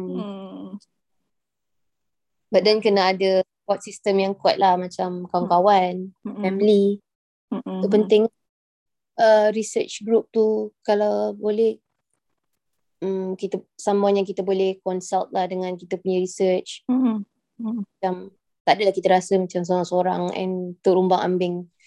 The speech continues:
Speaker 1: Mm-mm.
Speaker 2: <laughs> Lost.
Speaker 1: <laughs> Lost, eh. Lost in the middle of journey. <laughs>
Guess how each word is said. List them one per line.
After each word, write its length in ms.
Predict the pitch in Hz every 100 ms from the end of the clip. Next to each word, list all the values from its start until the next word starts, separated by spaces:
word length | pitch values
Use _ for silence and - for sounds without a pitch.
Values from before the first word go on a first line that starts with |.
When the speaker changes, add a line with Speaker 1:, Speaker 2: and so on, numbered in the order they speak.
| - - -
Speaker 1:
Mm-mm. 320 | 180 196 180 233
Speaker 2:
<laughs> 100 | 196
Lost. 320 | 202 196 190 - 214 262 254
Speaker 1:
<laughs> 300 | 254 - -
Lost, 360 | - 175 196 -
eh. 140 | 175 - - - - 320
Lost 240 | - 220 214
in 140 | 190
the 100 | 190
middle 300 | 185 190 196
of 100 | 190 185
journey. 500 | 175 180 185 185 233 _
<laughs> 400 | 302 294 370 -